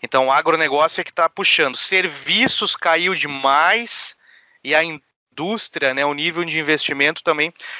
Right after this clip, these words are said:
caiu demais nesse segundo trimestre, ou seja, a economia brasileira lá em abril chegou no fundo do poço, é o que a galera tá falando, e agora parece que devagarinho, que nem alguém que tá saindo do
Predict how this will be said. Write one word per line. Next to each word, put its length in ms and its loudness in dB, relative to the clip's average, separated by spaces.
caiu 260 4
demais 540 2
nesse 260 -4
segundo 360 -4
trimestre, 540 0
ou 80 -2
seja, 340 0
a 40 4
economia 420 -2
brasileira 500 0
lá 220 2
em 60 2
abril 440 2
chegou 340 -2
no 80 -4
fundo 440 0
do 100 2
poço, 420 2
é 40 0
o 20 -8
que 80 -2
a 60 4
galera 320 4
tá 160 0
falando, 540 0
e 60 0
agora 340 2
parece 480 0
que 160 -10
devagarinho, 960 0
que 120 -4
nem 120 2
alguém 260 2
que 100 -12
tá 180 2
saindo 720 0
do 160 -2